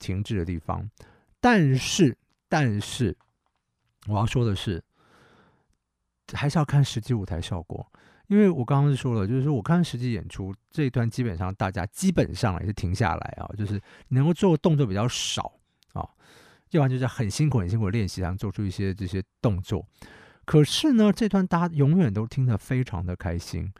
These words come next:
为什么？就是我刚刚其实已经说了，音乐把所有事情给做完了，这个音乐实在是太有趣了。就是，就是演到这个地方的时候，你会觉得罗西尼的那种音乐天才、音乐里面的机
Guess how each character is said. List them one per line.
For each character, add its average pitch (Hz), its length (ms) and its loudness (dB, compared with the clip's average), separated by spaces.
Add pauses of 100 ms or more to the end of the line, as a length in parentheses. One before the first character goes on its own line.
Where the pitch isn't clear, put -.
(280)
为 208 120 2
什 - 160 -2
么？ - 360 -8
就 190 100 0
是 170 280 -2
我 156 100 -6
刚 131 140 0
刚 135 40 2
其 117 100 0
实 104 60 0
已 - 20 -2
经 90 140 -2
说 95 240 -6
了， 82 100 -6 (440)
音 202 200 4
乐 190 140 6
把 107 220 -4
所 127 200 -4
有 117 60 2
事 113 140 -4
情 110 80 -2
给 90 100 -6
做 98 260 -2
完 82 220 -6
了， 90 160 -8 (320)
这 240 100 -8
个 233 60 2
音 240 100 4
乐 240 140 8
实 - 60 4
在 196 80 4
是 190 40 2
太 196 300 6
有 113 220 6
趣 - 260 -2
了。 90 220 -4 (580)
就 233 160 2
是， 226 120 6
就 202 240 2
是 240 200 8
演 156 180 8
到 208 200 8
这 247 140 0
个 196 120 2
地 185 140 4
方 165 220 4
的 139 60 6
时 - 160 -6
候， 123 180 2
你 110 40 2
会 123 80 2
觉 117 140 0
得 120 60 2
罗 120 180 2
西 160 140 -2
尼 123 140 2
的 113 160 0
那 123 120 2
种 95 280 -2
音 165 220 4
乐 170 240 2
天 156 460 0
才、 78 360 -8 (520)
音 180 160 4
乐 180 140 4
里 104 80 2
面 123 140 2
的 120 120 2
机 175 420 0